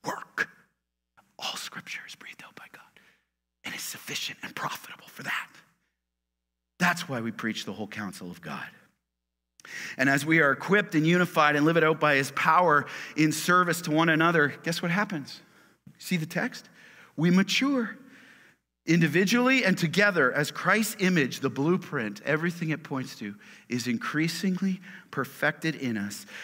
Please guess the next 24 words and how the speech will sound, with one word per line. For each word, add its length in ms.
because 320
the 80
power 380
of 100
sin 240
is 160
increasingly 640
defeated 540
in 100
us. 160
You 80
know 60
what 100
causes 320
disunity 460
in 80
the 60
church? 380
Sin. 380
You 80
know 120
how 100
unity 400
grows? 420